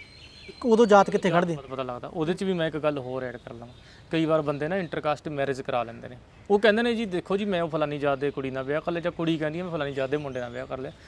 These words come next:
Speaker 2: ਅਸੀਂ ਜਾਤ ਪਾਤ ਤੋੜ।"
Speaker 1: ਨਹੀਂ, ਉੱਥੇ ਵੀ ਜਾਤ ਪਾਤ ਰਹਿੰਦੀ ਹੈ ਜੇ ਕਰਾ ਕੇ ਵੀ?
Speaker 2: ਨਹੀਂ, ਉਹ, ਉਹ ਜਿਹੜੀ ਮੈਨੂੰ ਲੱਗਦਾ ਉਹ ਜਿਹੜਾ ਲਵ ਅਫੇਅਰ ਵਾਲੀ ਗੱਲ ਆ ਨਾ, ਉਹ ਜਿਹੜੀ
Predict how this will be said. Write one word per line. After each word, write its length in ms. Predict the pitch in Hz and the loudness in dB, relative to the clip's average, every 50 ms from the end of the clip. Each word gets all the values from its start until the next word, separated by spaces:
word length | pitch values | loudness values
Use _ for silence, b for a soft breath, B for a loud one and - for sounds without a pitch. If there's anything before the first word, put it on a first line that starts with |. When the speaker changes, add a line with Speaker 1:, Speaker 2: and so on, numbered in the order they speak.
| b b b 160 | b b b -4
Speaker 2:
ਅਸੀਂ 140 | 147 185 156 | -4 0 4
ਜਾਤ 220 | 156 143 139 139 | 4 4 4 4
ਪਾਤ 200 | 127 143 135 135 - | 2 0 -2 -2 -2
ਤੋੜ।" 160 | - 131 123 | -6 -4 0
Speaker 1:
ਨਹੀਂ, 100 | 226 247 | 2 4
ਉੱਥੇ 260 | 247 233 226 - 330 349 | 4 4 4 4 4 4
ਵੀ 80 | 359 | 6
ਜਾਤ 200 | 330 339 320 320 | 6 6 4 6
ਪਾਤ 220 | 262 285 302 - 302 | 4 2 4 6 6
ਰਹਿੰਦੀ 280 | 262 262 311 320 330 | 6 6 6 6 6
ਹੈ 40 | 339 | 6
ਜੇ 100 | 320 339 | 6 8
ਕਰਾ 300 | - 302 269 262 269 269 | 10 12 12 12 12 12
ਕੇ 140 | - 302 302 | 10 8 8
ਵੀ? 160 | 285 302 269 - - - - 202 | 8 4 2 -2 -8 -6 -2 0
Speaker 2:
ਨਹੀਂ, 160 | 233 269 - - - - - | 0 0 0 -4 -8 -2 0
ਉਹ, 240 | 269 294 240 - - | 2 2 2 0 0
ਉਹ 160 | 254 269 302 | 0 2 2
ਜਿਹੜੀ 280 | 247 262 285 294 285 262 | 4 4 2 2 2 4
ਮੈਨੂੰ 220 | 247 254 247 254 | 4 4 6 8
ਲੱਗਦਾ 180 | 262 254 247 262 | 8 8 8 8
ਉਹ 40 | 269 | 8
ਜਿਹੜਾ 140 | 269 277 262 | 10 8 10
ਲਵ 240 | 247 208 208 226 | 10 10 8 8
ਅਫੇਅਰ 220 | 220 190 233 226 226 | 6 4 4 4 4
ਵਾਲੀ 180 | 240 240 240 | 4 2 2
ਗੱਲ 220 | 196 175 151 143 147 | 2 0 0 0 -2
ਆ 20 | |
ਨਾ, 240 | 156 190 214 214 208 208 202 - | -4 -4 -6 -6 -8 -8 0 4
ਉਹ 120 | 233 254 | 6 6
ਜਿਹੜੀ 320 | 254 247 269 254 233 220 | 6 6 4 2 0 -2